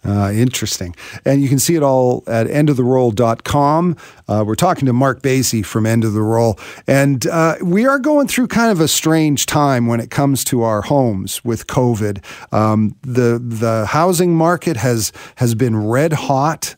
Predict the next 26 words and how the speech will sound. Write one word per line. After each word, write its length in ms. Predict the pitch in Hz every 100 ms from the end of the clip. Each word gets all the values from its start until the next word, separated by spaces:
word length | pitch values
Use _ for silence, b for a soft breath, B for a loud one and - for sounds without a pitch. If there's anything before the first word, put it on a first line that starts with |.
| _ _ -
S-, 140 | -
you 100 | 131
know, 100 | 117
surprisingly, 1000 | 110 113 - 123 143 139 127 110 113 139 - B B -
uh, 360 | 107 104 104
the 280 | 107 107 113
value 600 | 104 117 131 160 160 135
of 200 | 117 107
homes 600 | - 135 143 135 123 107 -
is 260 | - 117 101
going 300 | 110 120 117
through 220 | - 123
the 100 | 110
roof, 560 | 104 139 156 143 - - _ 123
not 240 | 123 123
only 320 | 123 123 117
in, 240 | 110 110 98 B B
in 140 | - 104
sort 220 | 120 113
of 60 | 104
the 140 | 110
urban 340 | 131 147 147 139
centers, 460 | - 135 147 135
but 160 | 107 107
also 540 | 117 113 113 107 107
m-, 560 | 104 110 120 120 120